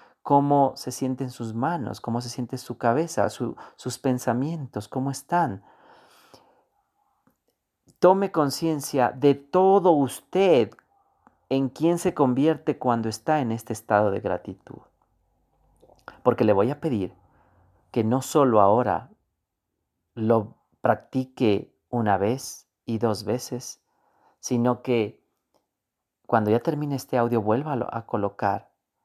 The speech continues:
vuelva a vivir esta experiencia y mañana, en cualquier momento del día, ¿sí? Traiga la gratitud. En cualquier momento que usted requiera, siéntase con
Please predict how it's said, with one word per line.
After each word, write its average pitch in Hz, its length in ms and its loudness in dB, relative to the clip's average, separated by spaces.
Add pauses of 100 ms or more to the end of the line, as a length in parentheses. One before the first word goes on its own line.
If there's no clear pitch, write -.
(300)
vuelva 147 640 0
a 120 140 -4
vivir 120 580 -6
esta 120 220 -10
experiencia 127 840 -4 (380)
y 143 140 4
mañana, 139 640 2
en 127 80 -2
cualquier 143 440 0
momento 160 560 0
del 107 200 0
día, 185 480 0 (560)
¿sí? 117 220 -6
Traiga 123 440 0
la 101 100 2
gratitud. 98 600 -6 (240)
En 139 120 -4
cualquier 170 640 0
momento 131 920 -2 (220)
que - 120 -6
usted 139 300 0
requiera, 143 680 0 (280)
siéntase 147 1300 0 (520)
con 123 280 0